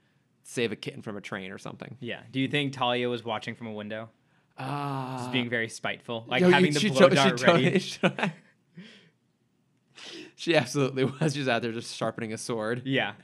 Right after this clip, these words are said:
Speaker 1: Take her out.
Speaker 2: Yeah, like, during the toast, you hear this, like, shing.
Speaker 1: You know, I think Talia would be sharp enough to know what was actually going on.
Speaker 2: Yeah, probably.
Speaker 1: Yeah,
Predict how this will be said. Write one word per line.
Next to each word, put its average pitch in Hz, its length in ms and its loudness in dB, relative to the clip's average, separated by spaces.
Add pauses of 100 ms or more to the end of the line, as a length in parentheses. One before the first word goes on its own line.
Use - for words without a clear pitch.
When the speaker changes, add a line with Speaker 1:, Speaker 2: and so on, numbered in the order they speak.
(100)
Speaker 1:
Take 143 240 -6
her 135 220 -4
out. - 480 -10 (960)
Speaker 2:
Yeah, 110 200 -6
like, 110 140 -10
during 127 200 0
the 120 80 -4
toast, 117 360 -4
you 113 60 -10
hear 117 140 -6
this, 110 140 -10
like, 107 160 -10
shing. 370 640 -6 (420)
Speaker 1:
You 170 100 0
know, 233 100 4
I 233 80 0
think 240 220 0
Talia 202 520 2
would 165 160 0
be 151 80 0
sharp 156 280 -2
enough 143 200 -4
to 135 60 -6
know 139 100 0
what 131 120 0
was 120 120 -4
actually 117 220 -8
going 120 280 -2
on. 117 280 -4 (500)
Speaker 2:
Yeah, 131 240 0 (220)
probably. 98 480 -4 (240)
Speaker 1:
Yeah, 127 260 -2